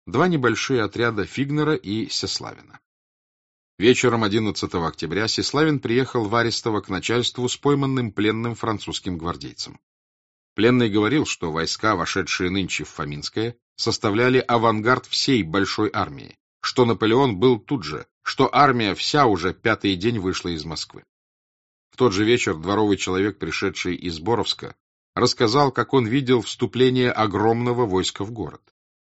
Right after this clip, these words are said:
Казаки из отряда Дорохова доносили, что они видели французскую гвардию, шедшую по дороге к Боровску. Из всех этих известий стало очевидно, что там, где думали найти одну дивизию, теперь была вся армия французов,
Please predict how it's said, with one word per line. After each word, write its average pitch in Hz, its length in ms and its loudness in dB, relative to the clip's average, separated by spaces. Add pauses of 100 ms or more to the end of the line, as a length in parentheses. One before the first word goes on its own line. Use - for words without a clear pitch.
(280)
Казаки 117 440 4
из 104 120 4
отряда 101 380 2
Дорохова 98 480 0
доносили, 95 460 -2
что 98 220 -2
они 92 180 0
видели 101 300 2
французскую 104 680 -2
гвардию, 113 480 0
шедшую 101 540 -2
по 110 120 -2
дороге 98 460 0
к 85 80 -10
Боровску. - 640 -6 (720)
Из 123 160 0
всех - 360 -2
этих 131 300 -2
известий 120 480 -2
стало 101 340 0
очевидно, 95 440 -2
что - 220 -6
там, 104 260 -6
где 76 180 -4
думали 87 340 0
найти 95 440 -2
одну 110 380 -2
дивизию, 87 800 -6 (400)
теперь 104 260 0
была 101 260 2
вся - 260 -2
армия 92 360 0
французов, 117 600 -8